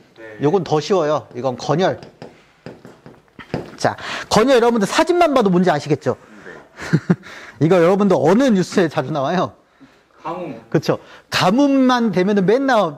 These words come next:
Speaker 2: 뉴스에서 논 찾아가가지고 논 요렇게 갈라진 거 보여주죠.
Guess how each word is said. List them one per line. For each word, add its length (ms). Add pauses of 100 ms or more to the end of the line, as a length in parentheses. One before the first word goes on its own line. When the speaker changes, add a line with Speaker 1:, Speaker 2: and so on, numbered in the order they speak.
Speaker 2:
뉴스에서 500
논 240
찾아가가지고 680
논 320
요렇게 240
갈라진 400
거 60
보여주죠. 520